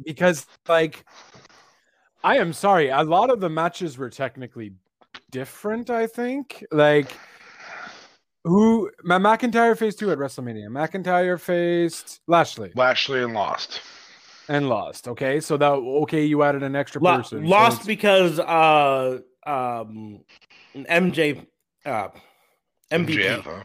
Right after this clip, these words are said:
Speaker 3: I almost said M J F.
Speaker 1: <laughs>
Speaker 3: Uh, a-, M V P said, "Oh, Lashley, do this," and,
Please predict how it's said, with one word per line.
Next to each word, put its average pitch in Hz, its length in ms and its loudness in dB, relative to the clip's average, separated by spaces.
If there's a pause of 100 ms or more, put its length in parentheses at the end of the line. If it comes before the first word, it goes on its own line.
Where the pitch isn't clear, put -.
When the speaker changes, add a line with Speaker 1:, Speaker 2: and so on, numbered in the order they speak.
(120)
Speaker 3:
I 156 60 4
almost 147 240 2
said 135 160 0
M 127 160 0
J 123 160 -2
F. 113 240 -6
Speaker 1:
<laughs> 143 360 -6
Speaker 3:
Uh, 120 280 -2
a-, 143 560 0
M 202 160 4
V 214 140 4
P 208 260 0
said, 135 680 0 (1080)
"Oh, 175 280 4
Lashley, 247 420 4
do 349 180 4
this," 269 440 4 (380)
and, 143 720 2